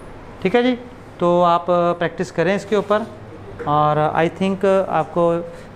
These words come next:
इस exercise को solve करने में कोई दिक्कत नहीं आएगी। फिर भी अगर आपको आती है कोई problem तो मेरे YouTube channel पे जाओ, वहाँ पे इस exercise का सारे solution मैंने बना रखे हैं, लेकिन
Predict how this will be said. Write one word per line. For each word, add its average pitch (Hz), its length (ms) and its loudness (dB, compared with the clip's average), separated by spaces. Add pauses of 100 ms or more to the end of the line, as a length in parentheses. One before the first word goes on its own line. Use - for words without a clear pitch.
(200)
इस 180 240 0
exercise 170 640 0
को 170 100 0
solve 151 260 0
करने 151 220 0
में 156 140 0
कोई 151 160 2
दिक्कत 143 360 -2
नहीं 196 160 4
आएगी। 180 340 2 (520)
फिर 190 180 4
भी 214 220 4
अगर 175 200 4
आपको 170 280 2
आती 160 280 2
है 196 200 2 (580)
कोई 160 100 0
problem 170 420 4 (520)
तो 156 100 2 (680)
मेरे 160 220 2
YouTube 160 320 0
channel 151 300 0
पे 147 160 0
जाओ, 170 340 2
वहाँ 156 320 0
पे 160 120 -2 (160)
इस - 220 -6
exercise 147 640 -2
का 208 160 0
सारे 156 360 2
solution 160 460 -2 (680)
मैंने 156 340 2 (640)
बना 147 240 4
रखे 180 240 2
हैं, 202 60 4
लेकिन 190 420 0